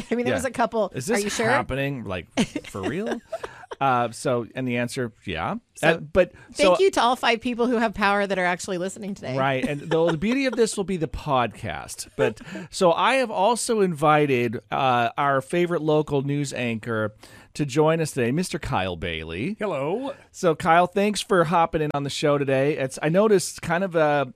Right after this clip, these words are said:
Speaker 2: it looks like a lean crew today.
Speaker 3: Uh, well, if you think this is a lean crew, you should have been here yesterday.
Speaker 1: Oh, I bet.
Speaker 2: <laughs> That's, this is like surfing, right? You should have seen yesterday.
Speaker 3: Yeah, yesterday,
Speaker 2: Uh,
Speaker 3: I believe we were, uh, probably between the two,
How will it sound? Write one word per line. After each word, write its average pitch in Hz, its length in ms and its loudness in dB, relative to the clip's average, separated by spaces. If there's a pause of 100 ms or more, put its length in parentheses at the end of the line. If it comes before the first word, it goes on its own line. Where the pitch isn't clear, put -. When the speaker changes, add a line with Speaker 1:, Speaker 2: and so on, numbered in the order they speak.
Speaker 2:
it 139 80 -4
looks 160 240 -4
like 170 160 -2
a 160 60 -4
lean 165 300 -2
crew 202 240 0
today. 120 400 0 (440)
Speaker 3:
Uh, 165 480 2
well, 170 240 2
if 175 160 -2
you 214 100 0
think 202 240 -4
this 208 220 -2
is 147 100 -4
a 151 60 -4
lean 147 280 -4
crew, 165 180 -4
you 147 120 -4
should 156 160 -10
have 131 80 -6
been 139 120 -6
here 143 120 -6
yesterday. 113 580 -8 (160)
Speaker 1:
Oh, 226 140 -6
I - 60 2
bet. 196 400 0
Speaker 2:
<laughs> - 100 -8
That's, - 220 0
this 208 360 0
is 226 140 -2
like 196 160 6
surfing, 175 440 2
right? 127 220 2
You 190 160 -4
should 180 200 -2
have 170 100 -4
seen 170 280 -4
yesterday. 147 840 -4
Speaker 3:
Yeah, 147 160 0
yesterday, 160 600 0
Speaker 2:
Uh, 156 40 0
Speaker 3:
I 151 60 2
believe 160 420 -4
we 151 160 -4
were, 127 140 -6
uh, 120 60 -10 (140)
probably 196 300 -4
between 170 380 -8
the 139 80 -8
two, 170 360 -6